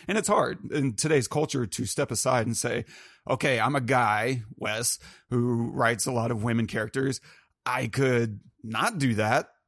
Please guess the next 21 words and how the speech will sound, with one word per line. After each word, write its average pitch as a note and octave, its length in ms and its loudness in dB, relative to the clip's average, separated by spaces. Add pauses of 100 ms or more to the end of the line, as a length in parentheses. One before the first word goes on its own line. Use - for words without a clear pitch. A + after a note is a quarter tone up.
(140)
and A2 240 -2
be A2+ 500 0 (100)
kind B2 180 -2
of G#2+ 80 -4
a G#2 40 -2
dishonest A#2 580 -2
storyteller, B2+ 600 0 (300)
or F#3+ 180 4
I E3+ 40 4
could C#3+ 180 0
do F3+ 200 2
that B2 240 4
and B2+ 120 0
do C3+ 160 4
it C3+ 140 4
in A2+ 80 2
a A2 60 0
way A2 200 2
that G#2 160 0
I G#2+ 80 0
think G#2 420 -4